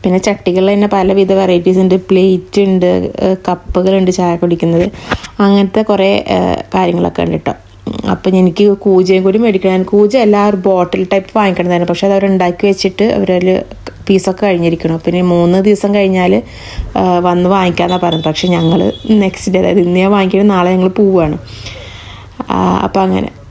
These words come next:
ഉം, അപ്പൊ ഇതൊക്കെ ഞാൻ പറഞ്ഞല്ലോ, ഇതൊക്കെ ഇവരുടെ, ആ, അമ്മമാരുടെയും, ആ, ആ, മാമന്മാരുടെയും അങ്ങനെയൊക്കെ വീടാണ്. മൊത്തം ഇവിടെ ഒരു മുപ്പത് ഫാമിലിയാണ് ഇപ്പൊ ഉള്ളത്. ഇനിയും ഇങ്ങനെ ജനറേഷൻ ഇങ്ങനെ വന്നുകൊണ്ടേ ഇരിക്കും ട്ടോ. അപ്പൊ ആർക്കെങ്കിലുമൊക്കെ, ആ, പാത്രങ്ങളൊക്കെ വേണം എന്നുള്ളവർക്കാണെങ്കിൽ ഇവരെ സമീപിക്കാം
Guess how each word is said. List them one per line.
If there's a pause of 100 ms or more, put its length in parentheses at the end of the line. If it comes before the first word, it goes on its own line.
ഉം,
അപ്പൊ
ഇതൊക്കെ
ഞാൻ
പറഞ്ഞല്ലോ,
ഇതൊക്കെ
ഇവരുടെ,
ആ,
അമ്മമാരുടെയും, (160)
ആ,
ആ,
മാമന്മാരുടെയും
അങ്ങനെയൊക്കെ
വീടാണ്.
മൊത്തം
ഇവിടെ
ഒരു
മുപ്പത്
ഫാമിലിയാണ്
ഇപ്പൊ
ഉള്ളത്.
ഇനിയും
ഇങ്ങനെ
ജനറേഷൻ
ഇങ്ങനെ
വന്നുകൊണ്ടേ
ഇരിക്കും
ട്ടോ. (640)
അപ്പൊ
ആർക്കെങ്കിലുമൊക്കെ,
ആ,
പാത്രങ്ങളൊക്കെ
വേണം
എന്നുള്ളവർക്കാണെങ്കിൽ
ഇവരെ
സമീപിക്കാം